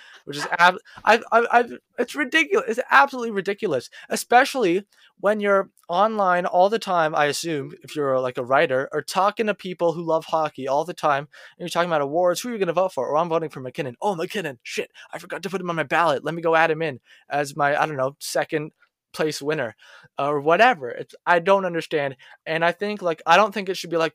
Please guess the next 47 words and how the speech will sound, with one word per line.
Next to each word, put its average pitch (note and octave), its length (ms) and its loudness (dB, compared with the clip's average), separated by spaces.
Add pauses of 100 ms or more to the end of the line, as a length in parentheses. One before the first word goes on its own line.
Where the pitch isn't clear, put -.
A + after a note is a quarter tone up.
"Your D#3+ 160 -6
votes E3 280 -4
are E3 300 -2 (180)
removed D#3+ 400 -4
now C#3+ 400 0 (200)
that - 60 -10
you D3+ 60 -8
forgot D3+ 220 -2
about C#3+ 140 2
MacKinnon," C3 360 -6
but F#3+ 80 -10
maybe, C4+ 220 -2
like, A3+ 340 2
maybe, B3+ 160 -4
like, A#3+ 160 0
a G3+ 60 0
one-year D#3+ 400 0
suspension. A#2+ 640 -12
Like, - 100 -20 (140)
take B3+ 200 -2
a C4 60 -8
year A3+ 220 0
off, C3+ 280 -2 (320)
sit C4 240 -6
in A3 80 -8
timeout, D3 480 0
think F#3+ 200 -8
about F#3+ 180 2
what E3 180 -2
you've D3 140 -6
done, B2+ 320 -8 (420)
and D#3+ 160 -4
then D#3+ 240 2
come F#3+ 220 0
back F3 180 6
next E3+ 300 -6
year D3 220 -2
when C#3+ 160 -4
you're D3 80 -4
ready D3 240 -4
to, C#3 420 -6 (280)
to D3 120 -4
not D3+ 320 2
forget C#3+ 300 -2
about C#3+ 180 0
Nathan C#3+ 260 -6
MacKinnon. A2+ 420 -10